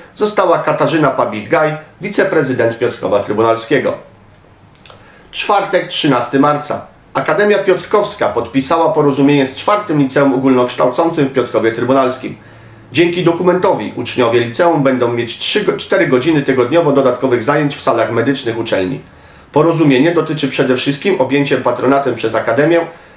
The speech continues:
klasy o charakterze, o charakterze medycznym. Zarówno rektor Akademii Jacek Bonarek, jak i dyrektorka czwartego liceum Aldona Niewieczerzał-Szafrańska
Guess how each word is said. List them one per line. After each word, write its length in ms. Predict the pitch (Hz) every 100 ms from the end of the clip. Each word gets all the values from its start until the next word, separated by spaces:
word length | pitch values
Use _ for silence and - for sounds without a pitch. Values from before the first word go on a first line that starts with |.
| -
klasy 360 | 214 208 202
o 40 | 147
charakterze, 600 | - 139 - 180 175 165 -
o 120 | 135
charakterze 560 | - 156 - 120 117 123
medycznym. 460 | 131 143 - 107 - - - - -
Zarówno 420 | 147 165 170 156
rektor 300 | 185 - 165
Akademii 440 | 131 135 135 135 123
Jacek 320 | 123 120 113
Bonarek, 440 | 127 156 165 127
jak 160 | 113 107
i 60 | 120
dyrektorka 560 | 127 135 170 170 131
czwartego 460 | - 117 113 127 127
liceum 380 | 127 139 127 123
Aldona 360 | 120 120 123 110
Niewieczerzał-Szafrańska 1400 | 113 110 131 123 - - - 120 - 185 160 - -